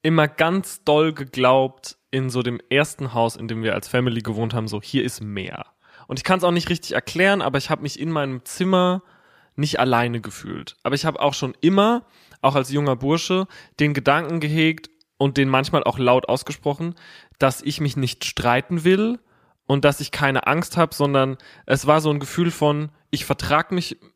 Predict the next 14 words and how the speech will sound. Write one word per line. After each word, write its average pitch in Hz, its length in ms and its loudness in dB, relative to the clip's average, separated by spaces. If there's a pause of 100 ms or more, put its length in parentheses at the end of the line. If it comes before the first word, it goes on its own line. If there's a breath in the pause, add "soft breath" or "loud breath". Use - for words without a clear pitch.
mit 160 360 -2
euch, 180 400 4
mit 147 180 -4
was 147 160 2
auch 135 140 -2
immer 156 220 0
hier 147 180 -4
in 127 100 -6
dem 131 140 -6
Raum 131 220 0
noch 123 140 -6
ist 175 260 -4 (320 loud breath)
und 143 160 -2
deswegen 143 580 -2